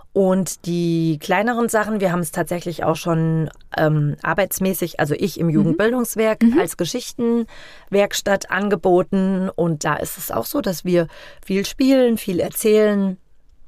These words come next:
Speaker 1: dass die Kinder aber auch viel zuhören
Speaker 2: Mhm.
Speaker 1: können, dass Geschichten erzählt werden und dass es dann auch am Ende, das sind eher so drei Tage,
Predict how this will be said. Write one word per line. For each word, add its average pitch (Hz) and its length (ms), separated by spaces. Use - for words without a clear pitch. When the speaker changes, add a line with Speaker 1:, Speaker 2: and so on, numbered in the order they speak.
Speaker 1:
dass - 240
die 165 360
Kinder 156 360
aber 151 220
auch 151 200
viel 147 300
zuhören 214 480
Speaker 2:
Mhm. 202 60
Speaker 1:
können, 185 240
dass 160 160
Geschichten 165 500
erzählt 202 460
werden 190 260
und 170 140
dass 175 160
es 156 120
dann 151 220
auch 247 360
am 185 140
Ende, 214 340
das 196 160
sind 170 200
eher 165 200
so 151 160
drei 180 260
Tage, 202 540